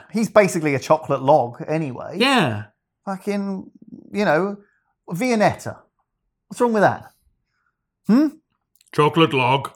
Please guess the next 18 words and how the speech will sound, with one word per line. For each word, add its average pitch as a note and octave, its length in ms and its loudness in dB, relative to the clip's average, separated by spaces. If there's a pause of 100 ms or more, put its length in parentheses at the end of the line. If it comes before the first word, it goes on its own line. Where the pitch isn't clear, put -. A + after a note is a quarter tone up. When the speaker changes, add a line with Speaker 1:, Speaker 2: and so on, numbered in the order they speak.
Speaker 1:
What B3 140 4
about B3+ 260 6
a - 20 -6
Swiss - 460 -4
roll? B2+ 540 2 (100)
What F#3 80 -4
about G#3 140 2
one G#3 100 2
of G3+ 60 2
those F#3 100 -4
frozen F#3+ 500 2
Swiss F3+ 460 -4
rolls? D3 560 -2 (340)
Ice, E3 320 2 (120)
an E3+ 120 0
ice F#3+ 380 0 (680)
roll. A#2+ 540 0
Iced, G3+ 420 -4